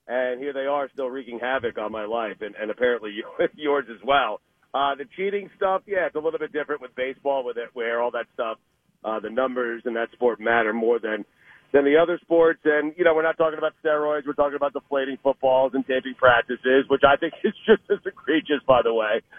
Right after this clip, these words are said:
Uh, but, yeah, it, it gets chalked up to, uh, the Patriot way. Belichick, and he's a genius, and Brady, he's the best of all time. Uh, listen, I'm with you. Like, this is, it's rare when you have a Jet fan, you know, uh, you know, in lockstep with, with Pittsburgh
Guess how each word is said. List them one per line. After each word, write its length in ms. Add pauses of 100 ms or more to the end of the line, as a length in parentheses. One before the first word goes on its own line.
(160)
Uh, 300
but, 160
yeah, 220
it, 100
it 180
gets 220
chalked 300
up 180 (100)
to, 220
uh, 120
the 80
Patriot 500
way. 280 (180)
Belichick, 680
and 100
he's 180
a 140
genius, 400
and 100
Brady, 360
he's 160
the 60
best 240
of 100
all 120
time. 260 (300)
Uh, 60
listen, 280
I'm 180
with 220
you. 200
Like, 200
this 180
is, 180 (300)
it's 180
rare 300
when 160
you 80
have 260
a 60
Jet 340 (100)
fan, 480
you 100
know, 300
uh, 120 (280)
you 100
know, 300 (360)
in 200
lockstep 600
with, 260
with 240
Pittsburgh 400